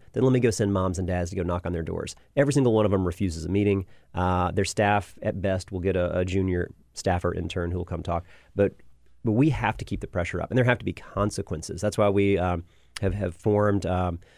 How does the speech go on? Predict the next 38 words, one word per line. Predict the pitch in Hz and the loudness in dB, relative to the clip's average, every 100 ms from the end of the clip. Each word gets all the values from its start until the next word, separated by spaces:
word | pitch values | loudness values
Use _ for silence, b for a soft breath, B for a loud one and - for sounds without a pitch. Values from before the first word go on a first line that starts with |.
| b b - | b b -4
uh, | 90 87 | -2 0
Americans | 87 101 98 98 98 - | 2 2 2 0 0 -4
for | - 95 92 90 | -2 0 2 0
Self-Determination, | - 101 - 101 92 98 - 117 | 0 -4 -2 0 2 2 2 -2
which | 95 | 0
is | 92 87 | -2 0
a, | 85 82 | 0 -2
uh, | 78 76 | -4 -8
a | |
pac, | - 95 110 - | -4 0 0 -2
which | 90 | -8
is | 82 | -2
raising | 92 92 90 | 0 0 0
money | 87 104 151 b b b | 0 0 -2 b b b
to | 95 | 0
be | 85 | 2
able | 98 95 | 2 2
to | 101 | 2
go | 110 | 2
compete | 104 110 - - | 2 0 -2 0
in | |
these | 90 78 | -2 -2
districts. | 71 - 65 - | -8 -10 -10 -10
So | - 95 | -2 0
when | 92 | 2
Jason | 92 113 107 | 2 2 2
Chaffetz | 107 104 139 - | 2 2 0 0
or | |
anybody | 92 104 101 | 2 4 4
else | 101 127 - | 4 2 0
wants | 98 98 - | 2 2 0
to | 95 | 2
go | 98 98 | 4 2
try | 98 101 | 2 0
to | 98 | 2
overturn | 107 107 - 107 95 | 0 0 -2 0 0
our | 92 | 0
law, | 87 120 | 0 0